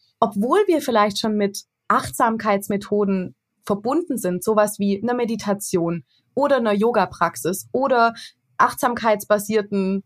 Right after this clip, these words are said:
Whatever-Methoden, Tai Chi und Qigong, dieses, diesen Aspekt von Selbstfürsorge und Abgrenzung mit einfließen zu lassen? Was meinst du denn? Was,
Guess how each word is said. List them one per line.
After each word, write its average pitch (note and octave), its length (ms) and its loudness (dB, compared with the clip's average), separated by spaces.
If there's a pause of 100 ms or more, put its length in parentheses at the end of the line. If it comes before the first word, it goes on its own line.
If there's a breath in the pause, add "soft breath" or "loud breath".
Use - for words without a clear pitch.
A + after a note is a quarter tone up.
(220)
Whatever-Methoden, G#3 1000 2
Tai C4+ 240 0
Chi B3 280 -4
und G#3+ 140 -2
Qigong, G3+ 520 0 (440 soft breath)
dieses, A#3 460 0 (220)
diesen A#3 200 -2
Aspekt A#3+ 500 -2
von A#3+ 180 0
Selbstfürsorge G3+ 1000 2
und G3+ 240 0
Abgrenzung G3 600 0
mit F3+ 180 -4
einfließen A3 640 -2
zu F3 140 -2
lassen? D#3+ 440 -4 (540)
Was A3+ 160 0
meinst A#3 360 0
du D4+ 120 -2
denn? G3+ 240 2
Was, A3 260 0